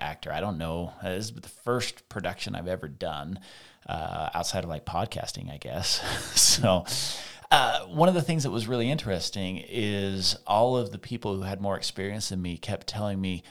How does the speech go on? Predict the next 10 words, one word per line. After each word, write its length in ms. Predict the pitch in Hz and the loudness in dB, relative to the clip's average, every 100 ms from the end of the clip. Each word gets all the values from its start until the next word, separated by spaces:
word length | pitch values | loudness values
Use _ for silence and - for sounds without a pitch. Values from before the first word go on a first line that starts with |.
| - | -12
"Make 320 | 101 113 123 | -2 -2 0
it 100 | 147 | -2
your 240 | 110 92 - _ | -2 -4 -6 _
own 580 | 113 107 107 104 104 92 - | -4 -2 -2 -4 -4 -8 -12
role. 640 | - 95 117 110 76 78 90 | -18 -4 2 2 2 -4 -6
Don't 280 | - 113 - | 0 0 0
try 600 | - - 117 120 127 123 - | -2 2 2 2 2 0 -2
and 680 | 101 101 98 95 90 87 - | -2 0 0 -2 -4 -8 -12
just 720 | - 113 107 90 - - - - | -4 0 0 0 -6 -6 -6 -6
rehash 1000 | 101 101 113 92 95 127 120 90 90 | -8 -4 -4 -6 -6 2 4 4 2